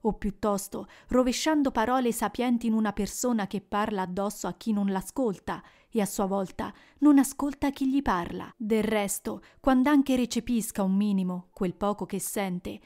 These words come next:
risucchiato nel vortice della propria logorrea, lo risputa su due piedi amplificato. Chiamano delle sette voci quel portico di Olimpia che da una sola ne riverbera molte.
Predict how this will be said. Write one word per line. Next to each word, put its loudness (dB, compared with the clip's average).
risucchiato 0
nel 2
vortice -4
della -2
propria -2
logorrea, -2
lo 4
risputa 0
su -6
due 0
piedi -2
amplificato. -4
Chiamano 2
delle 0
sette -2
voci -2
quel -4
portico 0
di 2
Olimpia 0
che -6
da 0
una 0
sola -2
ne 0
riverbera -2
molte. -10